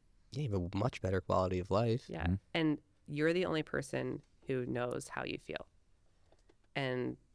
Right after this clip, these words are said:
Speaker 2: I think that's pretty cool. Whereas, like, weight, what does that tell me about you? It's, it's your, literally your relationship to gravity.
Speaker 1: Right.
Speaker 2: It doesn't tell me much at all. It tells me <laughs> just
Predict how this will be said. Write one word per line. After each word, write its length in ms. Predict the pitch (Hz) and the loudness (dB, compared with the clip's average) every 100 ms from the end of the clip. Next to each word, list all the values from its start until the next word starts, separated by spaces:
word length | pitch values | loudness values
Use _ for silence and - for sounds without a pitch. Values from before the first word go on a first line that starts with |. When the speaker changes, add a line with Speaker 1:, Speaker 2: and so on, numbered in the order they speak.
| - _ | -20 _
Speaker 2:
I 100 | 139 | -2
think 180 | 143 131 | 0 -2
that's 200 | 143 - | -2 -4
pretty 200 | - - | -6 -6
cool. 240 | - - - - - - - | -6 -8 -8 -16 -20 -16 0
Whereas, 280 | 139 143 | 2 2
like, 140 | 151 135 - | 0 -2 0
weight, 300 | - 220 269 - _ _ _ - | 0 2 0 -8 _ _ _ -6
what 100 | 165 | -4
does 100 | 208 | -2
that 120 | 269 | -6
tell 200 | - 170 | -4 -4
me 140 | 156 | -2
about 200 | 120 - | -2 -2
you? 80 | - | -2
It's, 160 | 139 - | -4 -6
it's 160 | 156 - | -4 -2
your, 80 | 180 | 2
literally 260 | 226 233 | 2 4
your 100 | 202 | 4
relationship 420 | 170 156 156 156 151 | 4 2 2 -2 -2
to 60 | |
gravity. 520 | - 127 143 - - - 104 | -2 0 -2 -6 -10 -8 -4
Speaker 1:
Right. 180 | 101 - - - - _ _ _ | -4 -4 -14 -20 -20 _ _ _
Speaker 2:
It 60 | 165 | 0
doesn't 180 | 185 190 | 2 2
tell 120 | 196 | 2
me 100 | 180 | 2
much 260 | 165 160 - - - | 2 0 -4 -8 -4
at 100 | 139 | 0
all. 280 | 208 - - | 0 -2 -6
It 80 | 156 | -4
tells 260 | 165 165 | 0 0
me 80 | - | 0
<laughs> 40 | - | -10
just 360 | - - - | -6 -6 -8